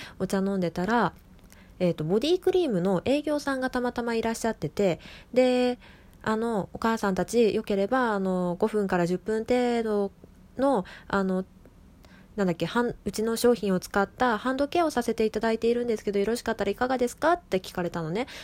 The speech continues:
で、まあ、子供たちも寝てたから、「あ、じゃあお願いします」っていうことでね、やってもらったんですよ。で、一人目のママがだいたい五分、六分、七分ぐらいで、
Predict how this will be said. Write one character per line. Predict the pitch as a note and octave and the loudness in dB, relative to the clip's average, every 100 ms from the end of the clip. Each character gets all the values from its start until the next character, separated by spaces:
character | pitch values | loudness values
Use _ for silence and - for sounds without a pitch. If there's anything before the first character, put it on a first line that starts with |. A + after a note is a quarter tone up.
| - | -6
で、 | D4+ | -4
ま | D4+ | -2
あ、 | |
子 | D4 D4+ | -2 0
供 | A4 | 0
た | B4 | 0
ち | - | 0
も | G#3+ | 0
寝 | F#3 | -2
て | F3+ | -2
た | G#3+ F3 | -2 -4
か | D#3+ | -2
ら、 | E3+ F#3 D3 - - | 0 0 -4 -6 -4
「あ、 | |
じ | C4 | 0
ゃ | C#4 | 0
あ | |
お | B3 | 0
願 | C4 D4 | -2 0
い | D4 | -2
し | D#4 | -2
ま | D#4+ | -6
す」 | D#4+ C#4 | -2 -2
っ | A3 | -2
て | - | -2
い | F3+ | -4
う | |
こ | F3 F3 | -4 -4
と | E3+ | -4
で | |
ね、 | D3+ A3+ - - - | -2 -2 -4 -16 -6
や | - | -4
っ | G3 | -2
て | |
も | F#3+ F#3+ | 0 0
ら | F#3+ | -2
っ | |
た | - | -2
ん | F#3+ | -2
で | |
す | D#3 D3+ | -2 -2
よ。 | C3+ - - - | -4 -6 -10 0
で、 | C4 | 0
一 | B3 D4 | 2 0
人 | D4 | 0
目 | C#4+ | 0
の | C#4 | 0
マ | G#3+ G#3 | 0 0
マ | F#3 | 0
が | E3+ E3 D3+ - - | 0 0 -2 -4 -4
だ | E3 | -2
い | D#3+ | 0
た | E3+ | 0
い | |
五 | D#3+ E3+ | 0 -2
分、 | E3+ F#3 F3+ F3 E3+ | -4 -2 0 0 0
六 | F3+ F3 - | 0 -2 -2
分、 | F3 E3+ | 0 0
七 | E3+ E3+ | 0 -2
分 | F3 F3 | -2 -2
ぐ | F3 | 0
ら | D#3+ | -2
い | |
で、 | D3 D3 | 0 -2